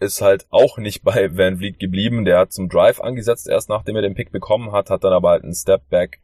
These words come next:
hinter die Dreierlinie wieder gemacht. Top of the Key, steigt hoch und nagelt das Ding rein, während Cook noch mehr oder weniger auf dem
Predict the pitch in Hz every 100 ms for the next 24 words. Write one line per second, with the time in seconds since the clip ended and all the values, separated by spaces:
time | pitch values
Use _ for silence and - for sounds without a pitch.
0 | _ 104 104 101 95 87 87 92 95 90
1 | 85 87 82 87 90 - 95 85 80 85
2 | - 92 87 - _ - - 82 85 -
3 | 90 87 _ - 80 78 - 80 82 82
4 | 78 - 78 71 78 82 76 76 76 -
5 | 85 - 73 - 78 73 73 73 73 -
6 | - 73